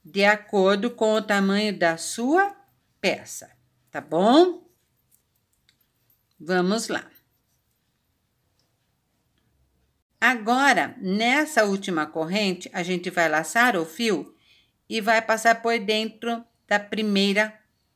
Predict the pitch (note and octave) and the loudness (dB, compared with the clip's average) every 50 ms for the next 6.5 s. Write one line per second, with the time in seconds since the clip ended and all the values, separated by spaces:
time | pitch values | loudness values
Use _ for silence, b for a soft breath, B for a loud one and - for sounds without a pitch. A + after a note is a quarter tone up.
0 | _ _ _ - A#3 A#3 A3+ A3 F3 D3 C#3+ - - - - _ _ _ F3+ F3+ | _ _ _ -6 -4 -4 -4 -4 -4 -6 -6 -10 -14 -16 -16 _ _ _ -2 -2
1 | G3 G#3+ G3+ - - - F#3 C3+ - - b b b b b b b b b b | -2 -2 -4 -10 -10 -10 -10 -10 -12 -14 b b b b b b b b b b
2 | - - D4 D4+ D4 - - - - A3+ A3+ A#3 A#3 A3+ G#3 E3 D#3+ - - E3 | -10 -6 -4 -4 -2 -2 -4 -2 0 2 4 4 4 4 2 0 -4 -6 -6 -8
3 | D#3 D#3+ - - - A3 A3 G3+ D#3 B2+ B2+ B2 - _ _ _ _ _ _ _ | -8 -8 -8 -10 -8 -6 -4 -4 -4 -6 -8 -12 -16 _ _ _ _ _ _ _
4 | _ _ _ _ _ _ _ - A#3+ B3+ B3 - - A#3+ A3+ A3 G#3+ G#3 - B3 | _ _ _ _ _ _ _ -2 -2 -2 -2 -4 -4 -2 -2 -2 -2 -4 -4 -4
5 | B3 A#3+ B3 C4 B3+ - _ _ _ G3 G#3 G3+ G3 F#3+ F3+ F3+ F3+ - - - | -2 -2 -2 -4 -8 -12 _ _ _ -4 -2 0 2 2 0 0 -2 -6 -12 -4
6 | G#3 G#3+ G#3+ G3 - - - - - | -4 -4 -2 -2 -4 -4 -4 -12 -20